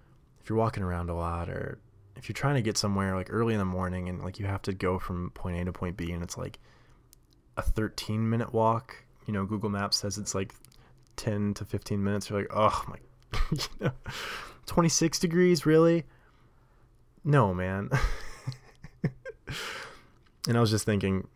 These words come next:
all day today. I think about this a lot. Just, there is a place out there where it is basically never cold, and it's always nice, and it doesn't even rain that often. And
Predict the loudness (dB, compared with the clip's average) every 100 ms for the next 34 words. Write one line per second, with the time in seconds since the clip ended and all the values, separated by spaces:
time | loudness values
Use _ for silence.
0 | 0 2 4 2 0 0 -2 -4 -10 -20
1 | -20 _ _ -20 -14 -4 0 0 0 -2
2 | -2 -2 -2 -6 -6 -6 -6 -10 _ _
3 | _ _ _ _ -14 0 4 6 4 2
4 | 2 2 0 -4 -4 -4 -6 -10 _ _
5 | _ -8 0 0 2 0 0 -2 -4 -8
6 | _ _ _ _ _ -2 0 0 0 0
7 | 2 4 2 0 -6 -6 -10 -14 _ _
8 | _ _ -10 -6 -4 -4 -2 -4 -6 _
9 | _ _ _ _ _ _ _ _ -2 2
10 | 4 4 2 0 2 0 -2 -4 -4 -2
11 | -2 -2 -2 -2 0 0 -2 -2 -4 -8
12 | -8 -10 _ _ _ -20 _ _ _ _
13 | _ _ _ _ _ _ -6 -2 0 0
14 | -2